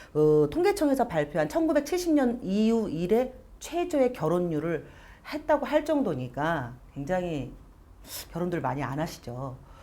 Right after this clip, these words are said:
근데 이제 그 저희도 결혼정보회사 찾아오는 그 싱글분들을 보면은 예전에 십 년, 이십 년 전에는, 어, 이십 대 중반에서 후반의 여성들이 굉장히 많았다고 보면은 지금의 그 비율은 아주 저조합니다. 그래서 삼십 대 나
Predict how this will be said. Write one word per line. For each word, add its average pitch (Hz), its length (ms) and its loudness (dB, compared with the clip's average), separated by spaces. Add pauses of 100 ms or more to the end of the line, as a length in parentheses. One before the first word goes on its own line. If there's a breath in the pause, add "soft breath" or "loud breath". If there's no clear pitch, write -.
(200 loud breath)
근데 196 140 -2
이제 190 340 2
그 175 480 4
저희도 214 380 2
결혼정보회사 208 520 2
찾아오는 233 680 2
그 151 540 2
싱글분들을 190 640 0
보면은 143 520 -4 (460 loud breath)
예전에 190 420 4
십 - 180 -2
년, 339 260 6
이십 220 200 2
년 247 160 4
전에는, 196 600 0 (260 loud breath)
어, 139 140 -4
이십 190 220 -6
대 240 100 0
중반에서 214 500 0
후반의 285 380 2
여성들이 175 360 -2
굉장히 170 280 -4
많았다고 143 540 -4
보면은 165 460 -4 (300 loud breath)
지금의 214 380 0
그 196 180 -2
비율은 208 600 0 (360)
아주 220 280 -2
저조합니다. 135 760 -8
그래서 147 160 -12
삼십 320 280 -4
대 196 100 -2
나 226 300 -2